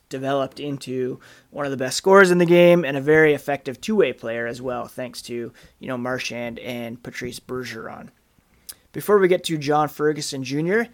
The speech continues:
heading to the Arizona Coyotes, let's talk for a moment about Rock Auto. I just went to get my oil changed yesterday, and they came at me with all kinds of different things that I needed to,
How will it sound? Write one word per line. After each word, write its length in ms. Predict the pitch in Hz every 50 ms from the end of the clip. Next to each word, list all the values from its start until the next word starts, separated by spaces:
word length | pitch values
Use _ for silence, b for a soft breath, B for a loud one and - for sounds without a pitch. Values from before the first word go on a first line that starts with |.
| b
heading 300 | b - 156 156 151 143
to 200 | 135 - 143 143
the 280 | 135 143 139 135 127 - -
Arizona 540 | - 151 143 139 135 131 131 127 127 123 123
Coyotes, 640 | - 120 113 113 127 143 165 180 208 226 - - B B B B B B B B
let's 160 | - 185 - -
talk 160 | 240 220 208
for 140 | - 202 180
a 60 | 170
moment 280 | 160 156 156 156 139 -
about 300 | 139 139 139 135 127 -
Rock 320 | 139 156 160 151 - - 143
Auto. 300 | 143 147 143 127 117 113
I 80 | 123
just 220 | 147 170 175 - 180
went 100 | 165 -
to 60 | 139
get 160 | 147 151 127
my 220 | 127 127 127 127 - -
oil 240 | 156 160 156 156 151
changed 520 | 147 - - 135 135 135 131 127 123 127 143
yesterday, 680 | 143 147 147 - - 147 143 143 143 143 143 143 147 B B B B B B B
and 180 | - 131 135 139
they 300 | 143 147 147 147 147 143
came 320 | 143 - 151 151 143 147
at 220 | 147 143 139 117
me 180 | 127 135 135 131
with 320 | 123 127 123 123 - - -
all 160 | - 185 190
kinds 300 | 185 175 156 156 147 135
of 140 | 139 135 131
different 360 | 147 160 156 - 147 117 -
things 340 | - 143 139 131 131 127 127
that 140 | 131 120 110
I 120 | 139 147
needed 380 | 147 143 139 135 139 135 - -
to, 380 | - 135 135 131 127 127 127